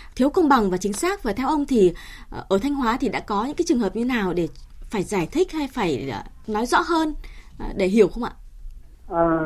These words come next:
Speaker 2: cái thứ nhất là, là một trong những nguyên tắc quan trọng của công tác, ờ, khen thưởng
Speaker 1: Vâng.
Speaker 2: Là phải đảm bảo khen đúng người, đúng việc,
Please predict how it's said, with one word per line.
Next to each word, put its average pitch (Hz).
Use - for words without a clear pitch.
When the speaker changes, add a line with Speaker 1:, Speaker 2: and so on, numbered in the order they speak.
Speaker 2:
cái 175
thứ 220
nhất 240
là, 151
là 156
một 156
trong 175
những 147
nguyên 190
tắc 233
quan 190
trọng 175
của -
công 370
tác, 214
ờ, 196
khen 180
thưởng 143
Speaker 1:
Vâng. 214
Speaker 2:
Là 147
phải 139
đảm 131
bảo 131
khen 196
đúng 208
người, 185
đúng 190
việc, 185